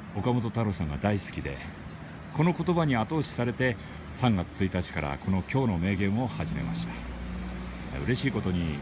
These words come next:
今日まで毎日続いています。でもこれは皆さんのおかげでもあるんです。いいねをくださったり、コメントをいただくことで毎日の励みになっております。これからも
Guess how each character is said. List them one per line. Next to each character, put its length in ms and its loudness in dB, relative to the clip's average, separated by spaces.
今 120 4
日 220 2
ま 100 0
で 140 0
毎 160 8
日 280 2
続 220 -2
い 60 -2
て 80 -4
い 60 -2
ま 140 -8
す。 160 -10
で 60 2
も 120 2
こ 80 -2
れ 80 4
は 180 4
皆 200 6
さ 100 2
ん 80 4
の 80 6
お 60 2
か 120 2
げ 100 4
で 80 2
も 200 2
あ 60 2
る 80 -4
ん 60 -8
で 100 -12
す。 180 -12
い 100 4
い 40 4
ね 100 2
を 60 -4
く 120 -8
だ 100 0
さ 120 -6
っ 40 -4
た 60 -4
り、 80 -8
コ 100 2
メ 120 6
ン 40 2
ト 140 0
を 80 4
い 40 0
た 80 -2
だ 120 0
く 100 -10
こ 80 -2
と 120 0
で 180 0
毎 160 6
日 200 0
の 120 -4
励 300 2
み 120 6
に 100 4
な 80 -2
っ 40 -6
て 140 -10
お 40 -8
り 60 -12
ま 140 -14
す。 160 -14
こ 60 4
れ 60 4
か 80 -2
ら 60 2
も 100 0